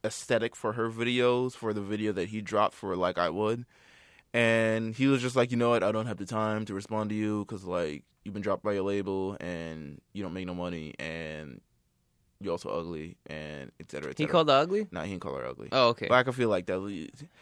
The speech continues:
Speaker 1: I can feel like that was the. I feel like that's a Hollywood thing to do. Not just call people ugly, but just say, like, "This is real ugly."
Speaker 2: Uh-huh.
Speaker 1: but really mean that, like, you're ugly.
Speaker 2: Mm,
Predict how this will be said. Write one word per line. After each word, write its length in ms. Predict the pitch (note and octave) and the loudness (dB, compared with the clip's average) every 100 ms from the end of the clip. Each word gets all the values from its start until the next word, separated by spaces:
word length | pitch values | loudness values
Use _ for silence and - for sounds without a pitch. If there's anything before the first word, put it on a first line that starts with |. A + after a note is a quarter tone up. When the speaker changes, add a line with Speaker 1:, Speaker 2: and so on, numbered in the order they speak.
| - | 0
Speaker 1:
I 40 | C3 | 4
can 100 | D#3+ | 6
feel 140 | E3+ | 8
like 180 | D3+ C3 | 10 10
that 100 | B2 | 10
was 140 | B2+ - | 8 6
the. 280 | A#2+ A2 A#2 - C3 | 2 2 -4 0 2
I 60 | |
feel 100 | D#3+ | 8
like 100 | E3 | 8
that's 120 | D3 C3+ | 8 4
a 40 | |
Hollywood 420 | A#2+ B2 B2+ A#2+ | 6 8 8 4
thing 160 | A#2 A#2 | 0 -2
to 60 | A2 | -2
do. 280 | A#2 A2 G2+ | 0 -2 2
Not 180 | B2 C#3+ | 2 2
just 300 | E3+ - - | 0 -2 2
call 200 | C3+ C3+ | 6 6
people 240 | D3+ D3+ C3+ | 6 6 6
ugly, 260 | D3+ E3 | 6 6
but 120 | C3 A2+ | 4 2
just 220 | A#2 - | -4 0
say, 180 | C3 A#2 | 2 4
like, 200 | A2 A2 | 2 0
"This 140 | B2 | -2
is 140 | A#2 | -2
real 240 | G#2 G#2+ G2 | -2 0 2
ugly." 420 | F2+ F#2 F2+ F#2 _ - F#2+ F2 _ _ - - | 0 -4 -8 -10 _ -12 -12 -12 _ _ -14 -6
Speaker 2:
Uh-huh. 140 | B2 | 0
Speaker 1:
but 60 | A#2 | 0
really 260 | A2+ A#2 A2 | 2 2 2
mean 240 | A2 G2+ | -2 -2
that, 140 | F#2 D#2 | -2 -2
like, 160 | F2 - | -4 -6
you're 180 | F#2 | -4
ugly. 360 | D#2+ F2 E2+ G2+ _ _ _ _ - | -4 -6 -10 -14 _ _ _ _ -6
Speaker 2:
Mm, 340 | C3+ B2+ A2 | -4 -2 -6